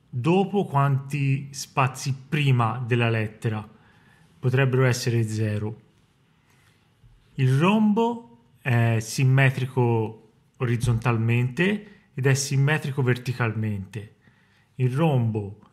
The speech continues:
ha una forma quadrata, quindi larghezza e altezza sono uguali.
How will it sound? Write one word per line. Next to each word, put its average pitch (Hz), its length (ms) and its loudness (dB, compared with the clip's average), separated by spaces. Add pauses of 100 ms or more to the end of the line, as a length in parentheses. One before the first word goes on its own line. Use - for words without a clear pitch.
(180)
ha - 80 -4
una 117 180 2
forma 127 320 2
quadrata, 120 1000 0 (220)
quindi 135 240 4
larghezza 120 600 2
e - 20 4
altezza 120 400 0
sono 123 280 -2
uguali. 113 760 0